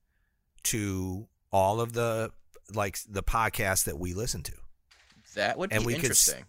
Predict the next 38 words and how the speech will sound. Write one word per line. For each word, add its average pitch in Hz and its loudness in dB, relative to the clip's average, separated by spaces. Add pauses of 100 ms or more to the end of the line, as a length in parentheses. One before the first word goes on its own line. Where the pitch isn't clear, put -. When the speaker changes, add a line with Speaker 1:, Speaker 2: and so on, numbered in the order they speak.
(260)
Speaker 1:
right? 107 0
And 107 -2
then 107 -6
just 113 0
put 139 2
it 120 2
in 110 -2
every 107 0
show 76 -4
moving 92 -6
forward. 78 -8 (420)
And 104 -2
when 110 -4
we 95 -2
say, 98 4
when 104 -6
we 92 -6
mention 104 -2
somebody, 80 -2 (240)
uh, 90 -8 (100)
that 82 -2
has 92 -4
a 82 -6
podcast, 107 0
we'll - -6
say 92 -2
the 85 -6
link 87 -6
is 82 -8
in 80 -8
the 78 -8
show 95 -4
notes. 78 -6
Just - -8
go 85 -4
find 82 -6
it - -14
there. - -12